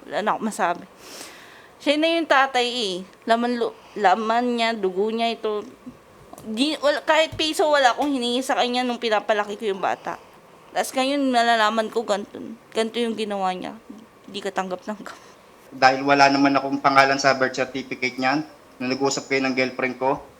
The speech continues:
Speaker 2: Kaya umalis yung girlfriend ko doon sa bahay niyo kasi naki-, naririnig niya lahat ng tinuturo sa anak mo. Naririnig niya lahat ng mga sinasabi ng mga kamag-anak mo na tinuturo. Dagdagan na lang ang kwento para maging panipaniwala.
Speaker 1: May na-,
Speaker 2: Wag,
Speaker 1: may naki-,
Speaker 2: wag
Speaker 1: may
Speaker 2: ano,
Speaker 1: narinig
Speaker 2: meron
Speaker 1: ka na may
Speaker 2: akong,
Speaker 1: dagdag na kwento
Speaker 2: may
Speaker 1: doon?
Speaker 2: record ako.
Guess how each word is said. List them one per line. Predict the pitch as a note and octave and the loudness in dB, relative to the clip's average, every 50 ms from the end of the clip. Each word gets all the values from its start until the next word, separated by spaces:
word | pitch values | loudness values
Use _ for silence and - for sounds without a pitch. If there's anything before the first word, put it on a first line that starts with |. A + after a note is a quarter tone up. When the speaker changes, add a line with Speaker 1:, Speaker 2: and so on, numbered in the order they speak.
| - - - - - - - - - - | -20 -20 -20 -20 -20 -20 -20 -20 -8 0
Speaker 2:
Kaya | - C#3 D3+ | 2 4 4
umalis | F3 F#3+ F#3+ F#3 | 6 6 4 4
yung | G3 G3+ G3 | 4 -2 0
girlfriend | F#3+ G3 F#3+ - F#3 F#3+ F#3 | 0 0 0 0 -2 -4 -2
ko | F#3+ | -2
doon | F#3 F#3+ F3+ | -4 -4 -2
sa | G3 F#3 | 0 4
bahay | F3+ F3+ F3 F3+ | 6 6 6 4
niyo | F3 F3 E3+ | 2 0 0
kasi | D#3+ E3 - F3 | 0 0 0 0
naki-, | E3 D#3+ D3+ D3+ D3+ - - | 0 0 2 0 0 -6 -2
naririnig | - D#3 E3 E3 D#3+ E3+ E3 E3+ E3+ E3+ E3+ E3 | 0 2 2 4 2 0 -2 -2 -2 -4 -2 -2
niya | E3 E3+ | 0 2
lahat | E3+ E3+ E3+ E3 | 4 4 4 4
ng | E3+ E3+ E3 | 2 -2 -4
tinuturo | E3 E3+ E3+ E3+ E3 E3+ E3+ E3+ E3 | -2 -2 -2 -2 -2 -2 -2 -2 -2
sa | D#3+ D#3+ E3 D3 | -2 0 0 0
anak | D#3+ D#3+ D3+ - | 0 0 -2 -2
mo. | E3+ E3+ F3 E3 C#3+ - - - - - - - - - - - - - - | 0 2 2 2 2 0 -4 -14 -20 -20 -20 -20 -20 -20 -20 -20 -20 -20 -8
Naririnig | - C3+ C#3 D3 D#3 D#3+ F3 E3+ E3+ F3 E3+ | -2 2 2 2 2 0 -4 -4 -4 -6 -4
niya | E3 E3 E3+ F3 | -2 0 2 4
lahat | F3 E3 E3 E3 E3 | 6 6 6 4 4
ng | F3 E3+ F3 | 0 0 2
mga | E3+ E3+ E3 | 2 2 0
sinasabi | F3 E3+ E3 D#3+ D#3+ E3+ E3 E3 E3 | 0 0 0 2 2 2 2 2 0
ng | E3 E3+ | 0 0
mga | E3+ E3+ E3+ E3 | 2 2 2 2
kamag-anak | D3+ E3 E3 E3 D#3+ D3+ D#3 D#3+ D#3 D#3+ - - | 2 2 0 0 2 4 4 4 4 2 -2 -2
mo | D#3+ D3+ | 0 0
na | C#3+ C#3+ C#3+ | 2 2 0
tinuturo. | C#3+ - D#3+ D#3+ D#3 D3+ - D#3+ D#3+ D3 C#3+ | 0 0 -2 -2 -2 -2 -2 0 0 0 0
Dagdagan | C3+ B2 A#2+ A#2 - B2+ B2+ C3 C#3 | 0 -2 -2 0 0 0 2 2 2
na | D3 D3 | 4 4
lang | D3+ D3+ D3+ | 4 4 4
ang | D3 - | 4 2
kwento | - F3+ F#3 F#3 F3+ - F3+ F3 | 0 -2 -2 -2 -2 0 -2 0
para | E3+ - D3 C#3+ C#3+ D3 | 2 4 4 4 4 4
maging | D3+ D3 C#3+ C#3+ C#3+ D3 | 2 2 2 2 0 0
panipaniwala. | C#3+ - C#3+ C#3+ D3 C#3+ - D3+ D3+ D#3 D#3+ D#3+ D#3+ - | 2 2 2 2 2 0 -2 0 0 2 4 4 4 4
Speaker 1:
May | D#3+ | 6
na-, | - D3 | 6 4
Speaker 2:
Wag, | A#3 - E3 | 4 2 -2
Speaker 1:
may | A3 A#3 A#3+ | -4 -2 0
naki-, | A#3+ A#3 A#3 B3+ A#3+ A3 | 0 0 0 0 -2 -2
Speaker 2:
wag | - - | 0 0
Speaker 1:
may | A3+ A3+ | 0 2
Speaker 2:
ano, | A3 G#3+ | 2 4
Speaker 1:
narinig | G#3 A3 A3 A3 A3 A#3 | 4 4 4 2 2 6
Speaker 2:
meron | C#4+ - A#3 | 6 8 8
Speaker 1:
ka | A#3+ - | 8 6
na | B3+ A#3+ | 4 4
may | A3+ G#3+ | 4 2
Speaker 2:
akong, | A3 G#3 G#3 | 2 2 0
Speaker 1:
dagdag | F#3+ - - G#3 G#3+ | 0 0 0 -2 -2
na | G#3 G#3+ - | -2 -4 -2
kwento | - G3+ G3+ F#3+ D3+ | -2 0 -2 0 4
Speaker 2:
may | D3 D#3+ | 4 6
Speaker 1:
doon? | E3+ F3+ | 8 8
Speaker 2:
record | F3+ F3+ G#3 A3+ F#3 E3 E3+ | 8 8 8 6 6 6 6
ako. | F3 F3 F3 F3 | 4 6 6 4